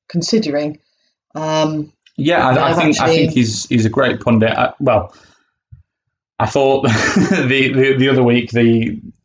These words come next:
Speaker 2: when Monday Night Football finally did the Messi versus Ronaldo debate, that, on a separate note, was abysmal. And I think Gary Neville does actually <laughs> bear some responsibility for
Speaker 1: Oh,
Speaker 2: that.
Speaker 1: the whole thing is rubbish, isn't
Speaker 2: But
Speaker 1: it?
Speaker 2: that's a separate issue.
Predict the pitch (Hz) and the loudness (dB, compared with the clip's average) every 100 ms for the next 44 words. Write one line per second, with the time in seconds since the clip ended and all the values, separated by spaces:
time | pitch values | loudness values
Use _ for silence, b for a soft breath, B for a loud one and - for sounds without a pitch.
0 | - 123 117 120 117 113 117 117 - 117 | -4 0 2 4 4 4 2 0 -4 -4
1 | 117 113 123 113 113 107 107 107 110 110 | -2 0 0 2 2 2 0 2 2 0
2 | - 104 107 - 104 107 104 101 95 104 | -2 -2 -2 -2 0 0 0 -2 -2 -2
3 | 110 B B B B - - 165 139 135 | -2 B B B B -6 -2 0 0 0
4 | 117 - 160 127 110 110 113 - b b | 0 0 -2 0 0 2 2 -2 b b
5 | 117 110 101 135 127 107 113 110 b b | -2 0 0 0 -2 -2 -4 -6 b b
6 | _ - 107 104 104 104 107 120 117 117 | _ -2 0 2 0 0 -2 -2 0 2
7 | 113 107 107 113 107 117 110 147 - 143 | 2 0 0 0 0 0 0 0 0 0
8 | - 127 104 135 139 - - 196 196 226 | 0 -2 0 0 0 0 0 2 2 2
9 | 233 277 277 - 220 202 170 147 151 151 | 2 2 2 2 2 2 2 0 0 2
10 | 147 147 170 139 131 151 135 131 - 131 | 0 -2 -4 0 2 2 0 0 0 0
11 | - 117 110 110 107 | 0 0 0 2 0